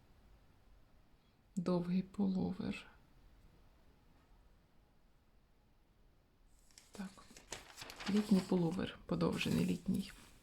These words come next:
Так, далі у нас такий кардиган класний. Бачите, тут так, е, зіграли гарно, о, за рахунок полосочок.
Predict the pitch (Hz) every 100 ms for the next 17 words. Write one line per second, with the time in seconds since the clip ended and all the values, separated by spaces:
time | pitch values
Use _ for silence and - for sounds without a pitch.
0 | - - - - - - - - - 165
1 | 160 - 185 185 170 170 175 - - -
2 | 175 - - - - - - - 180 165
3 | 180 165 165 190 - 220 220 - 208 190
4 | 208 - - - 202 - 180 - - -
5 | - - - - - 427 - - - -
6 | 196 180 175 180 190 196 202 196 190 185
7 | - - - 190 185 196 190 190 185 180
8 | - 185 180 175 196 196 - 196 196 190
9 | - - - - - - - - - -
10 | - - - - - - - - - -
11 | 214 196 160 - - - 170 -